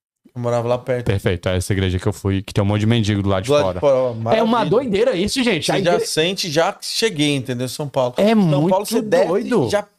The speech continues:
Speaker 1: passa do lado do Rio Tietê, já sente aquele cheiro maravilhoso de São Paulo
Speaker 2: Visi-,
Speaker 1: também.
Speaker 2: visite São Paulo,
Speaker 1: É.
Speaker 2: visite São Paulo, é isso.
Speaker 1: Toma ali. Eu lembro quando eu era pequeno, eu fui num passeio da escola e os caras falaram:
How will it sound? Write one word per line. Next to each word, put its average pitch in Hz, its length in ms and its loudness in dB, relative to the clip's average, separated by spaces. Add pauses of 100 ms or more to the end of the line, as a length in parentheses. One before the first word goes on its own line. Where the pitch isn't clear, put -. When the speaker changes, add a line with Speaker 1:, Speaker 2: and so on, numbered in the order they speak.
(320)
Speaker 1:
passa 196 340 0
do 180 80 0
lado 196 120 2
do 202 60 -6
Rio 214 120 -6
Tietê, 185 400 -2
já 175 100 -2
sente 180 260 -6
aquele 180 220 -6
cheiro 165 240 -2
maravilhoso 160 800 -2 (440)
de 151 120 -6
São 180 520 0
Paulo 180 280 2
Speaker 2:
Visi-, 170 160 2
Speaker 1:
também. 165 240 2
Speaker 2:
visite 151 380 0
São 165 160 0
Paulo, 117 440 0
Speaker 1:
É. 131 60 2
Speaker 2:
visite 147 280 0
São 147 140 0
Paulo, 113 320 0
é 127 80 2
isso. 120 340 -4 (220)
Speaker 1:
Toma 139 200 -2
ali. 156 140 -6 (260)
Eu 131 100 0
lembro 143 160 0
quando 151 140 -2
eu 156 40 2
era 156 100 2
pequeno, 147 360 -6
eu 147 40 -6
fui 151 120 -10
num 156 100 -8
passeio 143 400 -4
da 135 80 -4
escola 131 380 -4
e - 20 -8
os - 80 -10
caras 135 240 -8
falaram: 113 380 -8